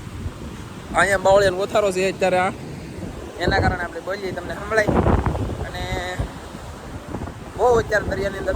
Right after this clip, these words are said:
તોફાન છે, બહુ એટલે બહુ અતિશય તોફાન આવી ગયેલું છે. બધાય દરિયાકાંઠે જાઓ ને જોવા બોવા તો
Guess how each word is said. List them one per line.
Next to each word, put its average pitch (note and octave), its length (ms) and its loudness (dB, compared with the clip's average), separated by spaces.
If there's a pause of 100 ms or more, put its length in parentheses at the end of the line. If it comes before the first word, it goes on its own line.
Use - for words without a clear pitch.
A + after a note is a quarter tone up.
તોફાન F#3+ 240 2
છે, - 140 -2 (120)
બહુ G#3 100 -4 (120)
એટલે - 260 0
બહુ - 140 0
અતિશય F#3+ 420 -2
તોફાન F#3 240 -6
આવી F#3+ 240 -4
ગયેલું F#3 240 -4
છે. G#3+ 80 0 (800)
બધાય A3 320 0
દરિયાકાંઠે G#3 540 0
જાઓ G#3+ 140 2
ને A#3 120 0 (120)
જોવા F#3+ 320 2
બોવા F#3+ 280 4 (440)
તો - 60 2